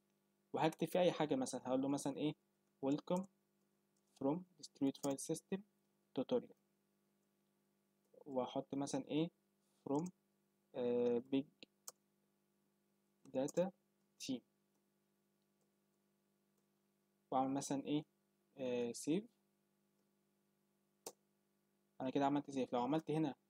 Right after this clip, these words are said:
ليست للفايلات اللي عندي، هتلاقي ان تيست تكست، آه، بقت موجوده. لو عملت ليست، آه، اول، الاقي ان بقى عندي البرميشنز بتاعتي باي ديفولت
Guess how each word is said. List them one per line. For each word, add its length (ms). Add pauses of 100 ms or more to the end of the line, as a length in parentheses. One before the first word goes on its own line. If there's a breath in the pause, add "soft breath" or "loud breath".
ليست 320 (1600)
للفايلات 360
اللي 120
عندي، 340 (100)
هتلاقي 440
ان 180
تيست 240
تكست، 420 (340)
آه، 160
بقت 260
موجوده. 440 (420)
لو 120
عملت 320
ليست، 260 (560)
آه، 340
اول، 280 (640)
الاقي 200
ان 160
بقى 220
عندي 260
البرميشنز 560
بتاعتي 340
باي 160
ديفولت 340